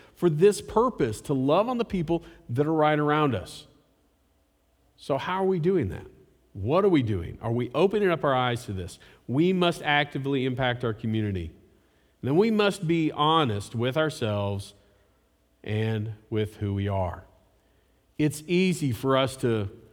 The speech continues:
kind of close our eyes, put our blinders to the things that are happening around us, and to just kind of, I don't want to say lie to ourselves, but that's, that's what it boils down to.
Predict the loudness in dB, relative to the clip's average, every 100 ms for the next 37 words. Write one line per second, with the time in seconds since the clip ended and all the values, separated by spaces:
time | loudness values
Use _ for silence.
0 | _ _ -6 -4 -2 0 0 2 4 4
1 | 2 0 -2 0 2 0 0 2 2 4
2 | 2 0 -4 -6 -4 -2 -2 -4 -4 -2
3 | -2 -2 -4 -4 -2 0 0 0 -2 -6
4 | -18 -20 -12 -6 -4 -4 0 0 0 -2
5 | 0 0 0 -6 -20 -20 _ _ _ _
6 | _ _ _ _ _ _ -12 -12 -8 -6
7 | -4 -2 -2 -4 -4 -6 -6 -12 -10 -8
8 | -6 -6 -10 -20 _ -16 -12 -6 -4 -2
9 | -2 -4 -6 -6 -8 -12